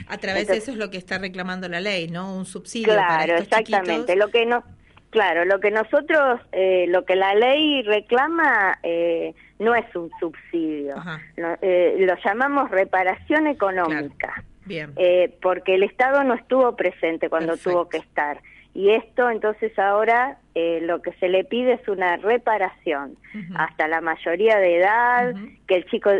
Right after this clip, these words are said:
Speaker 2: que el nene tenga cobertura de salud,
Speaker 1: Perfecto.
Speaker 2: porque realmente estos chiquitos quedan desprotegidos,
Speaker 1: Claro.
Speaker 2: porque hasta que la familia no tiene la, la guarda, pasan años,
Speaker 1: Ujú.
Speaker 2: tres, cuatro años hasta que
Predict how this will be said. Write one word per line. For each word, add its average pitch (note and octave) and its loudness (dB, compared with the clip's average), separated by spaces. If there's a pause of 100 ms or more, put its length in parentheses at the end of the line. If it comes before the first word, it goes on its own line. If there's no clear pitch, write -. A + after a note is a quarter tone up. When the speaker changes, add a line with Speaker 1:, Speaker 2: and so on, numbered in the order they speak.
(140)
Speaker 2:
que F3 0
el F#3 -2
nene G#3 2
tenga F#3+ 0
cobertura E3+ 0
de E3 -4
salud, A#3+ 2
Speaker 1:
Perfecto. A3+ -12
Speaker 2:
porque G#3 0
realmente C#4+ 2
estos C#4+ -4
chiquitos D4+ -4
quedan C#4 0
desprotegidos, A#3 0
Speaker 1:
Claro. F3+ -6
Speaker 2:
porque F3 -4
hasta F3+ -4
que F3 -4
la E3 0
familia C#4+ 2
no C4+ -2
tiene B3+ 0
la, G#3+ 0 (500)
la G3+ 2
guarda, D#3 2
pasan A3 0
años, E3 0
Speaker 1:
Ujú. G3 -12
Speaker 2:
tres, A3+ 2
cuatro A3+ 0
años F4 0
hasta - -4
que F3+ -2